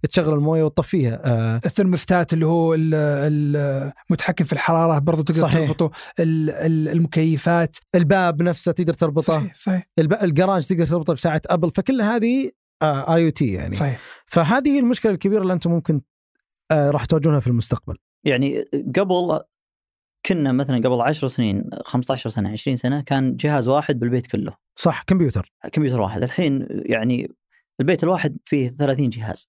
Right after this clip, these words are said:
Speaker 1: تقريبًا.
Speaker 3: أجهزة مشبوكة بالواي فاي أو بالإنترنت، فيعني ش-، شيء كبير. وهذه بالنسبة لنا تحدي،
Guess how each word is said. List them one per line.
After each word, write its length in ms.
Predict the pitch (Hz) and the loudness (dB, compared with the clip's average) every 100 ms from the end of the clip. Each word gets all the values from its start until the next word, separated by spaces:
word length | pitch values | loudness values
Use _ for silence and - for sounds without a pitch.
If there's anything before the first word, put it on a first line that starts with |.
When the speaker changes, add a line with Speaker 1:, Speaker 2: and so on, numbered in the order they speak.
| _ _ - | _ _ -4
Speaker 1:
تقريبًا. 360 | 156 - 127 135 | -2 0 0 2
Speaker 3:
أجهزة 440 | 98 127 131 - - - - | 0 2 0 -2 -8 -20 -6
مشبوكة 420 | 117 175 143 120 - _ 175 | -2 0 -2 -4 -12 _ -4
بالواي 240 | 123 131 120 | 0 2 2
فاي 240 | 117 - | 0 0
أو 100 | 107 | 0
بالإنترنت، 480 | 113 113 107 98 - | 0 -2 -2 -4 -4
فيعني 460 | 120 117 117 117 | -4 -2 -2 -2
ش-، 60 | 113 - | -4 -6
شيء 180 | 147 151 | -2 -2
كبير. 340 | 143 127 - _ _ _ _ _ _ _ _ _ _ _ _ 131 | 0 -2 -4 _ _ _ _ _ _ _ _ _ _ _ _ -4
وهذه 360 | 127 233 175 | 0 2 2
بالنسبة 300 | 175 202 165 | 2 0 0
لنا 360 | 190 196 233 - _ | 0 0 -2 -6 _
تحدي، 380 | - 143 - | -4 -4 -4